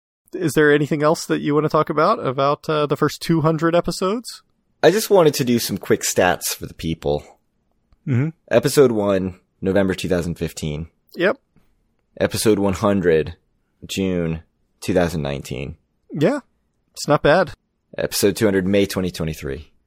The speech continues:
Speaker 2: So yeah, that's, it's pretty good.
Speaker 1: Even in this much slower pace, we're still doing under four years for a hundred episodes.
Speaker 2: So we did twenty-seven episodes last year.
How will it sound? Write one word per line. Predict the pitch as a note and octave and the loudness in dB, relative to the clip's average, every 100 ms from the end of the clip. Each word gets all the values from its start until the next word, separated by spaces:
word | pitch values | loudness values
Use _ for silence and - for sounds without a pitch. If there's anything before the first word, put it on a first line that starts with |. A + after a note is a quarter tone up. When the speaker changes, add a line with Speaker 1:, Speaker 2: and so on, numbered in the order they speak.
| _ _ | _ _
Speaker 2:
So | - D3+ | 0 4
yeah, | G#3 D#3 | 6 6
that's, | E3+ - | 4 -2
it's | G#3 - - | -6 -6 -4
pretty | C#4+ C#4 | -2 0
good. | B2 A#2+ - _ _ _ - | 4 4 2 _ _ _ -14
Speaker 1:
Even | - F3+ F#3+ F3 | -6 -2 0 0
in | D#3+ | -2
this | D#3 - - | -2 -4 -4
much | D3 - | -4 -2
slower | - C3 C3+ | 0 2 2
pace, | C3 C3 C3+ - - - A2+ | 2 2 0 -4 -10 -14 -10
we're | A#2 | -8
still | - A2+ | -6 -4
doing | A2+ G#2+ G#2 | -2 -2 -2
under | B2+ A2+ A2 G#2+ A2 _ _ | -4 0 2 2 0 _ _
four | C3+ B2 | -4 -2
years | A2+ A#2 B2+ - _ | -2 -2 -4 -8 _
for | C#3 | -4
a | C3+ | -4
hundred | C3 C3+ | -4 -4
episodes. | C#3 - C#3 C#3+ - _ _ _ _ - | -6 -4 -6 -8 -16 _ _ _ _ 0
Speaker 2:
So | D3+ | 4
we | D3+ | 6
did | F#3 G#3 | 4 2
twenty-seven | - D#3+ E3 D#3 C#3 | 2 2 4 4 4
episodes | C#3 - F2+ D#2+ | 2 2 -2 0
last | D2 - | -4 -4
year. | C#2+ | -6